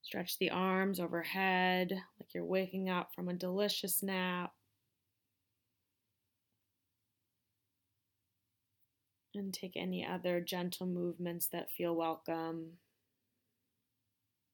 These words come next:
I wish you ease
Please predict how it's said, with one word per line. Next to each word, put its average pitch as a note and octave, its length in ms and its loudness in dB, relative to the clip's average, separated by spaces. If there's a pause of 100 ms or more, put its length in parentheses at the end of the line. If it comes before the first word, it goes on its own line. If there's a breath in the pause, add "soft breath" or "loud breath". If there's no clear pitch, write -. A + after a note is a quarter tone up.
(3000)
I F3+ 40 -2
wish F3 300 0
you F3+ 200 2
ease F3+ 840 2